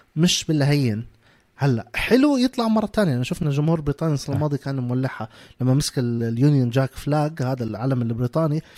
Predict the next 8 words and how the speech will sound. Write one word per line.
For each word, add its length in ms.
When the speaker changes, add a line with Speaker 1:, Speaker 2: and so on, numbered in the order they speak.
Speaker 1:
حلو 340
ال-، 140
ال-، 160
ال-، 160
الاحتفالات 1000
وال-، 180
ال-، 180
والفايب 540